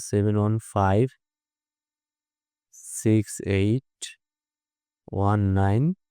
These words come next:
ওয়ান জিরো। আমরা ফন্টটাকে ছোট করে দেব। আমরা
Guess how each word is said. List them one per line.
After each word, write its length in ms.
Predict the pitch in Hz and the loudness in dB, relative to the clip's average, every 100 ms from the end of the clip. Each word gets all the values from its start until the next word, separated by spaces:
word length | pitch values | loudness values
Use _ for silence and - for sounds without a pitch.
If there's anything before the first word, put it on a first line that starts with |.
| _ _ - | _ _ -12
ওয়ান 220 | - 98 98 | -6 -2 -2
জিরো। 260 | 98 95 85 - _ _ _ _ _ _ _ _ _ | -2 -4 -6 -10 _ _ _ _ _ _ _ _ _
আমরা 220 | - 117 113 | -8 -4 -4
ফন্টটাকে 520 | - 117 113 117 120 | 0 0 2 0 -2
ছোট 260 | 120 - 107 | -4 -4 -2
করে 240 | 123 120 104 | 0 2 2
দেব। 180 | 98 95 135 - _ _ _ _ _ _ - | 0 -2 -4 -8 _ _ _ _ _ _ -6
আমরা 320 | 107 113 | -2 0